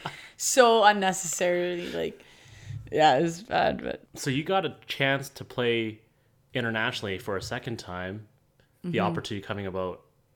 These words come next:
Speaker 1: going to China with the team. I was on that trip too.
Speaker 2: Yeah.
Speaker 1: So that was pretty fun.
Speaker 2: So fun.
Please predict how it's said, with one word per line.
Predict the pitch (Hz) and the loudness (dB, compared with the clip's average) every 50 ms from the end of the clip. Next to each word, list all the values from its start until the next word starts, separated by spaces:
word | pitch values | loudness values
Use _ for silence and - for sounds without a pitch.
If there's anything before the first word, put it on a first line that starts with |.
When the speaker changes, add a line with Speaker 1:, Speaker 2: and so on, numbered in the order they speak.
| _ _ | _ _
Speaker 1:
going | _ - 101 95 92 | _ -10 -8 -8 -8
to | 87 | -10
China | - - - - 98 95 92 87 85 82 - _ | -12 -12 -10 -10 -8 -8 -8 -10 -14 -16 -20 _
with | - 92 87 - | -12 -12 -12 -12
the | - | -18
team. | - - - 98 92 92 92 - _ | -18 -12 -12 -10 -10 -10 -12 -8 _
I | 113 117 | -2 -2
was | 110 104 | 0 -2
on | 110 104 | -4 -4
that | 101 95 - | -6 -6 -6
trip | - - 101 - | -8 -8 -10 -10
too. | - - 95 98 - - _ _ - | -10 -8 -8 -8 -8 -12 _ _ -4
Speaker 2:
Yeah. | 190 208 208 208 | -2 0 0 0
Speaker 1:
So | 110 | 2
that | 104 | 0
was | 131 139 | 0 0
pretty | - 110 92 - | 0 -2 -2 -2
fun. | 92 87 | -6 -6
Speaker 2:
So | 113 - 190 202 | -2 0 0 0
fun. | 214 - 190 - - - | 0 0 -2 -4 -2 -8